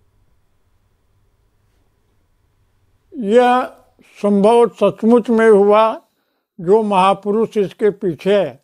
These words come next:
इस सोच के, इस विचार के पूरे देश में थे, धीरे धीरे, धीरे धीरे एक वातावरण बना और उसमें मैं निश्चित रूप से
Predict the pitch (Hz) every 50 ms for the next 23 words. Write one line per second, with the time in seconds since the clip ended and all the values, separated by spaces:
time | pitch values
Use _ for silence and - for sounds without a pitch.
0 | _ _ _ _ _ _ _ - 240 190 160 - - 208 202 214 220 - - _
1 | - 202 196 196 190 185 220 226 _ _ _ _ _ _ _ _ _ - 214 170
2 | - - 180 156 185 180 - - 202 190 202 208 202 202 202 190 196 190 196 226
3 | 320 247 - _ _ _ _ _ _ 220 226 233 247 233 190 214 214 220 196 -
4 | 196 190 190 180 - 165 170 175 190 208 214 _ _ _ _ _ _ _ _ _
5 | _ - 175 151 180 220 254 262 262 247 196 175 185 190 175 202 208 185 170 185
6 | 202 202 208 208 196 165 170 175 165 180 175 180 202 233 _ _ _ _ _ _
7 | _ _ 185 190 175 - 190 185 180 165 165 160 - 175 165 165 175 185 202 202
8 | 180 180 170 165 160 160 180 208 - _ _ _ _ _ _ _ _ _ _ _
9 | _ _ _ 180 196 220 214 214 180 - - 214 208 220 226 214 196 160 139 135
10 | _ _ _ _ _ _ _ _ _ _ _ _ _ - 170 185 180 185 185 160
11 | - - 254 254 214 - 220 190 196 175 160 - 185 185 180 175 170